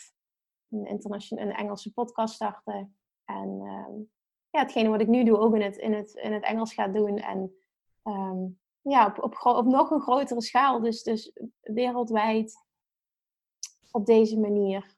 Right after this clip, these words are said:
mensen inspireren om anders te gaan leven en om hun mooiste leven te gaan leiden. En om dicht bij zichzelf te blijven en een business te runnen op die manier. En wat je dat kan opleveren, dat,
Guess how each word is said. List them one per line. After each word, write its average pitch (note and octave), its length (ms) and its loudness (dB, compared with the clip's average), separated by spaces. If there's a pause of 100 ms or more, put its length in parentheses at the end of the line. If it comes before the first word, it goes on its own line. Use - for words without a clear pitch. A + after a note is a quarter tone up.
mensen G#3 360 -4
inspireren F#3+ 880 -4 (100)
om F#3+ 360 -8 (260)
anders G#3+ 320 -2
te A3+ 80 -10
gaan G3 200 -8
leven A3+ 380 -4
en F#3+ 120 -6
om F#3+ 120 -6
hun F#3+ 140 -6
mooiste G3 320 -8
leven A#3 260 -4
te - 100 -18
gaan F#3 180 -10
leiden. F#3 360 -10
En F#3 260 -10 (600)
om G#3+ 220 -2
dicht A3 180 6
bij G3 120 4
zichzelf C4+ 380 6
te - 80 -4
blijven G3 320 2
en G3 60 0
een G3 140 0
business C#4 320 2
te - 80 -6
runnen F#3 260 -2
op F3+ 100 -18
die G3 140 -2
manier. G3 320 0
En F#3+ 100 -4
wat G#3+ 180 -2
je A#3+ 60 -4
dat G#3+ 160 -4
kan F#3 180 -6
opleveren, F#3+ 640 -2
dat, G3 320 -10